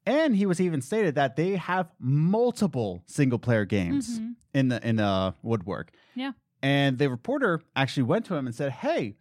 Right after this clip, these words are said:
Speaker 1: what's with, uh, Codename Citadel?" And he just, uh, with a, with a stone cold face, poker face, he just said,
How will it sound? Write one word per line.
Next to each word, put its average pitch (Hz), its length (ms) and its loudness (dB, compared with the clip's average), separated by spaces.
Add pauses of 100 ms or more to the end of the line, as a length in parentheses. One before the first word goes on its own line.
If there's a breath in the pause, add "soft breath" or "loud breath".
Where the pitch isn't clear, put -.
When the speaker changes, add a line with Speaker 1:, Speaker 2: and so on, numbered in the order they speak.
(400)
Speaker 1:
what's 277 340 -4
with, 349 220 -2
uh, 214 340 2
Codename 170 420 2
Citadel?" 120 680 2 (320)
And 127 320 4
he 156 120 4
just, 165 300 -2
uh, 143 280 2 (320)
with 151 240 0
a, 139 60 -2
with 135 200 0
a 127 100 4
stone 170 480 0
cold 170 240 -2
face, 113 220 0
poker 170 380 -4
face, 92 300 -6
he 139 80 -2
just 135 200 0
said, 139 240 2